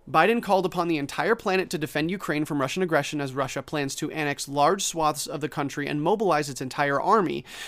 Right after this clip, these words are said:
essentially pledged that the United States will defend Taiwan if China attacks, and vowed not to let Iran get nuclear weapons. Last week, Iran joined the Shanghai Cooperation Organization, which is a strong economic, commercial, energetic,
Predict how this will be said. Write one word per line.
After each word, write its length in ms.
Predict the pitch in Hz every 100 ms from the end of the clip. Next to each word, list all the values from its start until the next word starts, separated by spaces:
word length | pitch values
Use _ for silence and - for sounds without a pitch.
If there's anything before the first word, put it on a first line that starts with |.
| -
essentially 520 | 196 247 294 320 269
pledged 360 | 185 175 151 147
that 120 | 147
the 60 |
United 300 | 147 143 139
States 240 | 131 147 135
will 260 | 135 294
defend 320 | 285 269 196 170
Taiwan 400 | 165 139 131 139
if 80 |
China 300 | - 156 139
attacks, 400 | 139 - 135 - - - -
and 120 | 175
vowed 360 | 147 170 202 185
not 180 | 185 160
to 80 |
let 200 | 156 156
Iran 320 | 160 143 139 139
get 120 | 139
nuclear 380 | 147 139 - 139
weapons. 540 | 165 160 135 139 - _ _ _ _ - - - - - _ _ -
Last 420 | 127 143 196 -
week, 380 | 147 139 - - _ -
Iran 440 | 151 143 165 214
joined 280 | 180 185 185
the 60 | 151
Shanghai 640 | - 165 190 214 175 160
Cooperation 640 | 151 160 147 147 147 -
Organization, 640 | 139 143 135 139 135 127 135
which 140 | 135
is 100 | 143
a 40 | 147
strong 580 | - - 170 180 233 247
economic, 480 | 202 196 175 165 175
commercial, 460 | 175 151 147 156
energetic, 640 | - 160 147 147 139 139